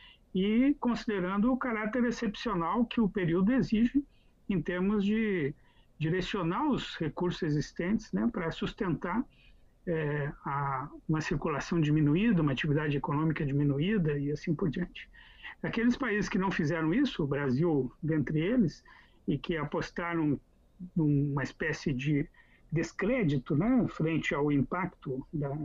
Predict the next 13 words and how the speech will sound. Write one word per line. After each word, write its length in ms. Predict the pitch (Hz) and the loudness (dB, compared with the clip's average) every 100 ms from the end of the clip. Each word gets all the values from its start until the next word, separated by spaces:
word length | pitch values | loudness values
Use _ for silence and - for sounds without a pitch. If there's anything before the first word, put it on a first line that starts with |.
| - | -6
da 160 | 156 135 | -4 -2
pandemia, 600 | - 139 143 170 247 208 | 0 0 2 4 4 2
tinha 200 | - 175 | 0 0
alicerçado 600 | 165 - 175 135 180 156 | 0 0 0 -2 0 2
numa 220 | 165 156 | 2 4
ideia 380 | 151 170 165 156 | 2 2 2 2
de 120 | 135 | 0
que 200 | 127 175 | 0 0
isso 260 | 156 - - | 0 0 -4
seria 300 | - 151 156 | 0 0 0
autolimitado, 920 | 151 165 143 143 131 208 233 170 139 | 0 2 4 2 2 0 0 2 0
que 180 | - 165 | 0 -2
isso 280 | - 175 | -2 -6